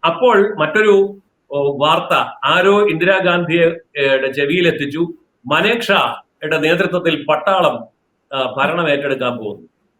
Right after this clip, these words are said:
വരണ്ടുപോയി, ദുർഗ വരണ്ടുപോയി, പേടിച്ചുപോയി. എന്നിട്ട് പെട്ടെന്ന് അടിയന്തരാവസ്ഥ പ്രഖ്യാപിക്കുകയാണ്. അങ്ങനെയാണ് ഈ അടിയന്തരാവസ്ഥ പ്രഖ്യാപിക്കുന്നത്. നമ്മൾ ഇതിനെ,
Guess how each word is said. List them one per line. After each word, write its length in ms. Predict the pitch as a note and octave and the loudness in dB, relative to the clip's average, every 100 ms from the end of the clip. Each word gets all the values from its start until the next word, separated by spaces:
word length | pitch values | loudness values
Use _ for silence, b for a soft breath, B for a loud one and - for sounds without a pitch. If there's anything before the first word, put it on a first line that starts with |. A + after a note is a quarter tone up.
| _ | _
വരണ്ടുപോയി, 760 | C#3+ F3+ A#3 B3+ B3 A3+ - - _ _ _ D#3 | 0 2 2 2 4 2 0 -8 _ _ _ 0
ദുർഗ 240 | F#3+ G#3 | 2 2
വരണ്ടുപോയി, 680 | B3 G#3 G#3+ A#3+ B3+ B3 G#3 | 2 2 2 2 2 4 2
പേടിച്ചുപോയി. 680 | - G#3 A#3+ A#3+ F3+ A#2 - _ _ _ | 2 2 2 0 0 -2 -12 _ _ _
എന്നിട്ട് 520 | D#3+ A#3 A#3 F#3+ G3+ - - _ _ | -2 0 2 2 2 -2 -12 _ _
പെട്ടെന്ന് 380 | E3+ F3 B3 A#3 | -2 0 0 2
അടിയന്തരാവസ്ഥ 580 | G3+ G#3 A3+ A#3 A#3 A3 | 2 2 2 2 2 0
പ്രഖ്യാപിക്കുകയാണ്. 720 | A3 G#3 G3+ G3 - C3+ - - _ _ _ _ _ _ _ _ _ - | 0 0 0 0 0 -2 -2 -12 _ _ _ _ _ _ _ _ _ -2
അങ്ങനെയാണ് 800 | F#3+ C4 B3+ G3+ D#3 F3 C#4+ - _ - | 0 2 2 2 2 0 -2 -10 _ -8
ഈ 220 | F#3+ A3 G#3 | -4 -4 -2
അടിയന്തരാവസ്ഥ 720 | E3 G3+ G3 F3 E3 D#3+ - | 0 0 2 2 2 0 -2
പ്രഖ്യാപിക്കുന്നത്. 840 | - D#3 D#3 D#3 C#3+ C#3+ A2+ G2+ - _ _ _ _ _ - | -2 -4 -2 0 0 -2 -6 -8 -14 _ _ _ _ _ -6
നമ്മൾ 240 | E3+ A#3 A#3+ | -2 2 0
ഇതിനെ, 440 | A3 A3+ A3 G3 | 2 2 0 -6